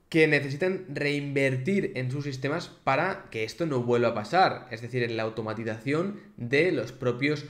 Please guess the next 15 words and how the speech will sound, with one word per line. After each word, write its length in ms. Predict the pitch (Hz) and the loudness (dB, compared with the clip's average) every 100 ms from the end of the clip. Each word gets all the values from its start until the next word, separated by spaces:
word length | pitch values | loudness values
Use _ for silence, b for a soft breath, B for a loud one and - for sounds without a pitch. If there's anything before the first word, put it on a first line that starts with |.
| B B _ | B B _
sistemas 760 | - 135 - 139 143 165 - | -4 -2 0 -2 0 -4 -6
de 100 | 123 | -6
gestión 520 | 113 107 - 123 110 | -6 -8 -4 -2 -2
de 100 | 107 | -2
datos. 540 | 107 113 - 98 - B B B B - | 0 0 -2 -10 -14 B B B B -2
Esto 260 | 127 127 | 0 0
es 80 | 143 | -2
un 100 | 156 | -2
problema, 320 | 139 147 160 | -2 0 0
como 240 | 107 104 104 | -2 -6 -8
estoy 400 | 104 113 117 117 | -8 -6 -6 -6
comentando, 680 | - 117 120 143 151 123 104 | -6 -6 -4 -2 -2 -4 -4
a 100 | 104 | -6
corto 340 | 113 110 117 | -4 -4 -4
plazo 520 | 123 175 185 190 214 | 0 0 0 0 -2